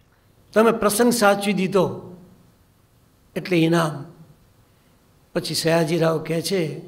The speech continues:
કે, "દિવાનજી, તમે પચાસ હજાર કીધા હતા ને,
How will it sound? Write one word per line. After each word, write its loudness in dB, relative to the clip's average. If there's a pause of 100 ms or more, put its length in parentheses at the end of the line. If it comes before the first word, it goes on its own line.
(580)
કે, -6
"દિવાનજી, 0 (480)
તમે 0
પચાસ 0
હજાર 2
કીધા 0
હતા -2
ને, -6